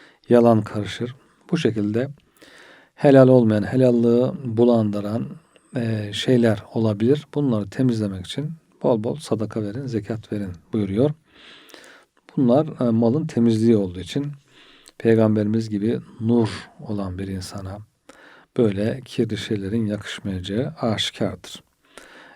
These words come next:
Efendimizin bu ifadesinin bir teşbih ve bahsettiği kirin manevi bir kir olduğunda şüphe yoktur.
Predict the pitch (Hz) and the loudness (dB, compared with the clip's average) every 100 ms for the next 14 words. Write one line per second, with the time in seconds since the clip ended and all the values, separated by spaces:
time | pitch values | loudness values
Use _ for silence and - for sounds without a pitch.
0 | - 131 143 139 131 147 139 143 131 123 | -6 2 4 4 4 4 6 4 4 4
1 | 117 113 - 147 143 139 - 117 - 135 | 4 2 -2 2 4 4 2 0 0 0
2 | 147 151 - 120 113 117 117 131 123 - | 0 0 -4 -4 2 2 2 -2 -2 -2
3 | 113 104 - 131 139 113 113 110 127 135 | -2 0 -2 0 0 2 2 4 4 4
4 | 110 - - 160 120 - 120 110 104 92 | -2 -6 4 4 4 -2 0 2 0 -6
5 | 90 131 151 - _ - - - - _ | -2 -2 -4 -10 _ -20 -20 -20 -20 _
6 | - - 147 139 117 - - | -4 -2 8 8 8 4 -14